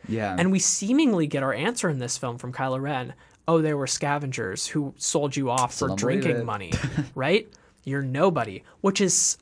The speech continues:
Speaker 2: such an inversion of Star Wars, right? You're born into this family. You're born as somebody with powers,
Speaker 1: Mm-hmm.
Speaker 2: but then what does it mean to be a Rey,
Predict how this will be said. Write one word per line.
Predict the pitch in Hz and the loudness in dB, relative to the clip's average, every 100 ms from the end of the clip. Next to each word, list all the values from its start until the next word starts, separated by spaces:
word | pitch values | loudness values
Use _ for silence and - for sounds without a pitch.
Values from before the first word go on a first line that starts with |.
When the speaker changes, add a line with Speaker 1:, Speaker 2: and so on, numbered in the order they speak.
| - | -12
Speaker 2:
such | - - - 113 - | -20 -14 -8 -6 -2
an | |
inversion | 156 156 170 185 | 0 2 2 2
of | 175 | -2
Star | - 160 220 | 0 2 2
Wars, | 113 123 | 2 -2
right? | 127 160 - - | -4 -6 -10 -6
You're | 151 | -4
born | 139 127 135 202 202 | -4 -4 2 4 4
into | 151 123 | 2 -2
this | 117 - | -4 -4
family. | - 117 110 110 | -4 -6 -8 -8
You're | 123 | -8
born | 120 120 135 139 | -8 -6 -4 -4
as | 131 | -4
somebody | 139 131 131 | -4 -4 -6
with | 120 123 | -8 -8
powers, | - - 131 127 117 127 | -4 0 0 0 0 -4
Speaker 1:
Mm-hmm. | 127 - - | -6 -10 -8
Speaker 2:
but | 139 | -2
then | 151 147 143 - _ _ _ _ _ - | -2 -2 -8 -14 _ _ _ _ _ 2
what | 180 | 4
does | 185 170 | 6 4
it | 151 | 0
mean | 151 180 175 | 0 0 0
to | 143 | 0
be | 135 135 156 - _ - | -2 -2 -4 -8 _ -4
a | |
Rey, | 139 131 185 143 73 | -2 2 2 0 -4